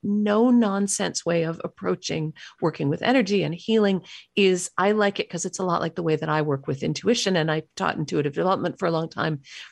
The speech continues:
It's, "Okay, here it is. I've got three angels in my living room. How are we gonna deal with it,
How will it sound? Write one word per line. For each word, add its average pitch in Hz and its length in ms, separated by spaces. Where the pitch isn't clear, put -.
It's, - 300
"Okay, 180 360
here 160 260
it 156 80
is. 269 300
I've 165 140
got 147 180
three 151 200
angels 147 280
in 135 80
my 135 120
living 196 260
room. 220 360
How 202 200
are 185 80
we 190 100
gonna 175 160
deal 147 200
with - 180
it, - 140